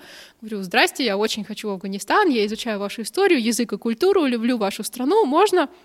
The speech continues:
В консульском отделе мне сказали: «Нет, просто нет». Я пришла через недельку, а, причём первый раз они не объяснили причин. Потом, когда я пришла через неделю, и потом ещё через какое-то время меня познакомили с консулом, консул на меня посмотрел, как, не знаю,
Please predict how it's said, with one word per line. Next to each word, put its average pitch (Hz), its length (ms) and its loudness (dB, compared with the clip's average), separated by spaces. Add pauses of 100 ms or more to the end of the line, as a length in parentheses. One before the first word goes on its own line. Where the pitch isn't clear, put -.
(220)
В - 120 -18
консульском 208 420 2
отделе 196 240 6
мне 190 120 2
сказали: 175 460 -4
«Нет, - 280 -8 (260)
просто 226 380 6
нет». 190 340 6 (220)
Я 240 160 2
пришла 269 260 4
через 247 260 2
недельку, 226 520 2
а, 277 100 8
причём - 400 0 (100)
первый 262 220 4
раз 240 180 4
они 214 100 2
не 202 100 2
объяснили 180 340 2
причин. - 380 -6 (240)
Потом, 311 260 2
когда 320 200 0
я 294 60 -2
пришла 285 280 -2
через 254 220 -4
неделю, 320 500 2
и 220 180 -4
потом 233 240 -8
ещё 220 180 -6
через 220 220 -8
какое-то 226 380 -2
время 349 280 4
меня 226 220 2
познакомили 220 560 0
с - 80 -8
консулом, 370 540 2 (500)
консул 262 280 2
на 262 80 2
меня 254 120 2
посмотрел, 262 480 -2
как, - 160 -2 (160)
не 214 320 -2
знаю, 220 360 2